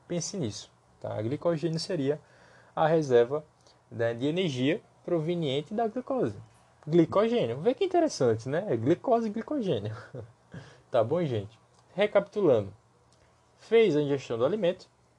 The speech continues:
Então, vai sendo liberado glicose, é claro, através desse alimento. O pâncreas sentiu essa presença dessa glicose na corrente sanguínea,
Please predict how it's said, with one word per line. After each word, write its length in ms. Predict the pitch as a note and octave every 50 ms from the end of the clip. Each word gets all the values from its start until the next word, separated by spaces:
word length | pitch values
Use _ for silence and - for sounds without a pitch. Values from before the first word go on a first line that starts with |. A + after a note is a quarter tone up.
| _ _ _ - - - - _ _ _ _ _ _ _ _ _ _ - _ _ _ _
Então, 340 | C3+ B2 A2+ - C3+ B2+ A#2+
vai 200 | G#2+ B2 B2 A2+
sendo 420 | A2+ - - A#2 G#2+ G2+ G2+ G2+
liberado 460 | G#2+ A#2 A2+ A2 G#2+ G#2 G2+ G#2 G2 A2+
glicose, 460 | D#3 A3+ - - C4+ A3 A3 - - _ - -
é 80 | A2+ A2
claro, 380 | A2+ - G#2+ G#2+ B2 C#3+ C#3
através 460 | A2+ A2 - A2 A#2 G2+ G#2+ G#2 G#2+
desse 240 | G2+ G#2 G#2 - -
alimento. 420 | G#2+ A#2+ D3+ D#3+ C#3+ D#3 - - _ _ _ _ _ _ _ _ _ _ _ _ _ _ _ _ _ _ _ _ _ _ _ _ _ _ -
O 100 | C#3+ C3+
pâncreas 440 | C#3 - D3 C3 A#2+ A#2 B2 A#2
sentiu 380 | A#2 - D3+ C3+ - - B2+ A#2+
essa 200 | A2+ - - A2+
presença 880 | A2+ - B2+ B2 A#2 G2+ G2+ A#2 C3+ C3+ C3 - - A2+ G#2+ G#2 G#2 - - -
dessa 320 | G#2+ A2 G#2+ - - G#2
glicose 460 | G#2 A#2 A#2+ A#2 - A2 G#2+ G#2 G2+
na 100 | A2 G#2
corrente 340 | - - A2 A2 A2 G#2 G#2
sanguínea, 520 | - D#3 D#3+ D#3 D3 D3 D3+ E3+ G#3+ A3